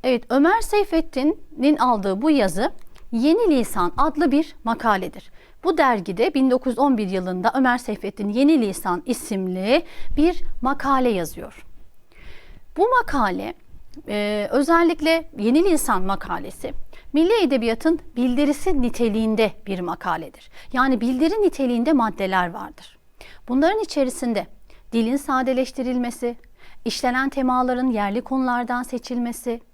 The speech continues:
yabancı dillerden alınmış kelime ve kelime gruplarının,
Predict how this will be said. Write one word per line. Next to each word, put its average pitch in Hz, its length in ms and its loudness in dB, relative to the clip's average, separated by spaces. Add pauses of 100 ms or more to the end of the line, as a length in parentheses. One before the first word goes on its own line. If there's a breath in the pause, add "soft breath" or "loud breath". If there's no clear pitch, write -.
(520 loud breath)
yabancı 254 460 2
dillerden 262 520 2
alınmış 254 600 -2 (100)
kelime 233 420 2
ve 254 120 2
kelime 226 380 -2
gruplarının, 247 760 -2